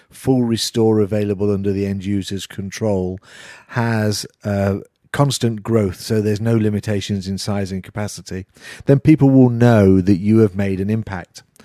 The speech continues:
And that's what you're basically trying to do here. So we're trying to create impact faster. So this is just a whole list of things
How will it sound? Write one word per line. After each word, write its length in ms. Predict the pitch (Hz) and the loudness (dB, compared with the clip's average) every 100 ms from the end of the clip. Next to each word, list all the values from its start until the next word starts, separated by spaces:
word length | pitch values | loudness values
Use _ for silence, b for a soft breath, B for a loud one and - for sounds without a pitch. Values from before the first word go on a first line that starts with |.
| B B | B B
And 120 | 113 120 | 2 4
that's 180 | 151 | 4
what 140 | 139 117 | 2 4
you're 140 | 110 | 4
basically 460 | 101 107 - 107 104 | 6 2 0 -4 -6
trying 280 | - 95 90 | -4 -6 -6
to 120 | 92 | -4
do 140 | 98 | -2
here. 200 | 87 87 - | -2 -8 -10
So 240 | - 143 101 B B B | -2 0 0 B B B
we're 80 | 127 | 0
trying 240 | - 147 143 | 4 2 2
to 120 | 135 | -4
create 360 | - 120 113 | 2 2 4
impact 300 | 113 104 107 | 0 -2 -4
faster. 340 | - 92 - 92 | -6 -12 -10 -2
So 160 | 135 | 2
this 240 | 143 156 - | 4 4 2
is 120 | 160 | -2
just 300 | 180 180 - | 0 0 0
a 80 | 135 | 0
whole 280 | 160 170 147 | 4 4 4
list 420 | 160 143 - - B B B B | 2 0 -8 -14 B B B B
of 140 | 131 | -4
things 720 | - 147 139 135 131 127 117 | -4 -6 -4 -4 -6 -6 -6